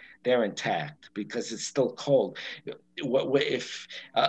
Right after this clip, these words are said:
uh, one big misnomer is a lot of people think, "Oh, if you touch a meteorite once it lands,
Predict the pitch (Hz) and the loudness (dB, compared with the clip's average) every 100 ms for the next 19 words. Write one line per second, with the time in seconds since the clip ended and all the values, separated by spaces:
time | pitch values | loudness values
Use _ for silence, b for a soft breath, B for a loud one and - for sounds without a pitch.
0 | - 151 135 156 160 151 127 135 127 - | 2 4 8 8 8 4 4 0 0 2
1 | 127 131 131 113 104 107 113 113 - 113 | 6 6 6 2 0 4 6 4 0 -6
2 | 110 - 110 120 117 - 135 - 139 - | -6 -8 -2 2 2 2 -2 2 0 0
3 | 113 113 123 127 113 107 101 113 104 - | 0 0 0 2 2 2 2 -4 -4 -6
4 | - 113 135 131 110 98 - | -8 0 2 2 0 -4 -10